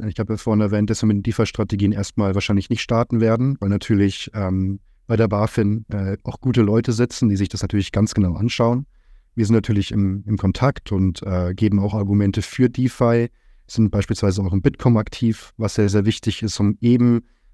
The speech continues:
ähm, ich will nicht sagen, ähm, unreflektierte Lobbyarbeit zu machen, aber auch einfach mit Mythen aufzuklären, die einfach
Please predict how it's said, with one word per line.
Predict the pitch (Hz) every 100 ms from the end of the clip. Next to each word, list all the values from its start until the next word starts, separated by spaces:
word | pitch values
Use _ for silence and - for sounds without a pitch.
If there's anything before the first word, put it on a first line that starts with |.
| _
ähm, | 110 101 104 98 87 -
ich | - 127
will | 131
nicht | 120
sagen, | - 117 110 110 110 113
ähm, | 113 104 107 110
unreflektierte | 135 123 120 117 117 107
Lobbyarbeit | 135 139 123 123 123
zu | - 120
machen, | 113 - 120 123
aber | 107
auch | 107 110
einfach | 120 110 117 -
mit | 107 -
Mythen | 120 135 117
aufzuklären, | 107 107 - - - 104 101
die | 104
einfach | 101 104 - 101